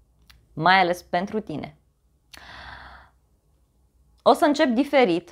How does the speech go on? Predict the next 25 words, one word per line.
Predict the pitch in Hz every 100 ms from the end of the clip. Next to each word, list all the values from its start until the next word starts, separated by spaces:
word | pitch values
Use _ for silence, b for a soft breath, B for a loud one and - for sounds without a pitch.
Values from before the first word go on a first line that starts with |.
| _
față | 190 185 220 202
de | 165 175 185 180 170 170 -
celelalte | - 208 220 196 -
semne | 156 175 190
zodiacale. | 185 180 190 180 160 165 139 117 - - _ B B B
Vreau | - 208
să | 285
încep | 262 240 240 -
cu | - 220 226 220 214 202 175 135 _ _
planeta | - 208 196 202 240 247 202
Pluto, | 202 247 196 - 143 196
care | - 208 190 185 196 190 190 - _
intră | 247 269 214 202 175 190 208
în | 170 170
semnul | 170 202 196 196 180 175 - 139
Vărsătorului, | 135 214 - - 151 170 165 156 127 156 175
adică | 156 160 165 180 -
intră | 247 240 196 170
la | 165 151
tine | 165 151
în | 156
zodie | 165 226 202 208 208 208 b b b b b _
pentru | 254 277 240
câteva | - 226 226 208
luni. | 190 147 143